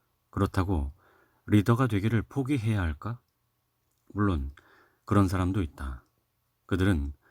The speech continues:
조직의 구조를 파악하고 정상에 오를 수 없다는 사실을 깨달으면 곧바로 포기한다. 그런 태도는 팀의 주장이 될 수 없다면 "공이나 챙겨서 집에 가야지"라는 것과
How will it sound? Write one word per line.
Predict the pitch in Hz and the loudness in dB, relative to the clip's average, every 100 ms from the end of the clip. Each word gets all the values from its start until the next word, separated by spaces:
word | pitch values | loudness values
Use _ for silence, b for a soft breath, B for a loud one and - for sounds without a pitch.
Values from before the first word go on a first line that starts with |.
| b b b - | b b b -2
조직의 | 113 107 127 | 0 2 2
구조를 | 127 - 98 107 120 | 0 -2 -2 0 0
파악하고 | - 123 117 - 73 73 67 - | 0 -2 -2 -2 -6 -6 -8 -10
정상에 | - 92 90 107 113 | -4 -2 0 2 2
오를 | 90 92 | 2 -2
수 | 90 | -2
없다는 | 95 - 92 92 | -6 -4 -4 -4
사실을 | 87 85 82 95 | -4 -4 -4 -4
깨달으면 | 92 107 87 76 92 71 69 b b b b | -6 -6 -4 -2 -2 -2 -6 b b b b
곧바로 | - 90 - 85 92 | -8 -8 -4 -2 -2
포기한다. | - 123 110 76 65 65 - _ _ b b b b _ - | -4 -4 -2 -2 -4 -12 -16 _ _ b b b b _ 2
그런 | 110 127 | 4 4
태도는 | 127 113 101 87 69 b b b b b | 2 0 2 0 -2 b b b b b
팀의 | - 151 139 | 0 0 0
주장이 | 95 98 104 120 | -2 -2 0 0
될 | 90 | -4
수 | 85 90 | -4 -6
없다면 | 76 - 73 73 65 65 _ _ _ _ _ | -6 -6 -4 -2 -4 -10 _ _ _ _ _
"공이나 | - 95 92 90 | -2 0 2 0
챙겨서 | - 101 87 78 95 95 101 | -2 -2 -2 -2 -4 -4 -6
집에 | - 104 | -4 -2
가야지"라는 | 90 85 82 101 92 82 85 | 0 0 -2 -2 -2 -2 -2
것과 | 78 - - 95 | -4 -6 -4 -4